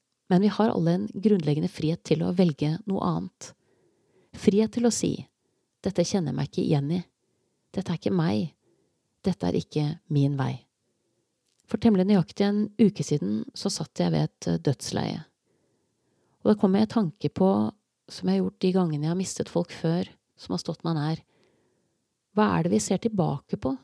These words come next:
når livet vårt ebber ut? Hva er det som har vært viktig for oss? Og hva er det man kan tenke tilbake på med kjærlighet når man vet at det snart er over? Hva var de viktige tingene i livet? Jeg tror de fleste vil erfare,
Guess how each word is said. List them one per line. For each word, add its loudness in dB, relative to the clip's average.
når 2
livet 0
vårt -8
ebber -2
ut? -18
Hva 2
er 2
det -6
som -2
har 0
vært -6
viktig -2
for -6
oss? -12
Og -6
hva 6
er 4
det 2
man -2
kan -2
tenke 0
tilbake 0
på 0
med -4
kjærlighet -4
når -2
man 0
vet -6
at -10
det -6
snart -8
er -2
over? -8
Hva 4
var 4
de 6
viktige -4
tingene -2
i 0
livet? -2
Jeg -4
tror 6
de 4
fleste -4
vil 0
erfare, 0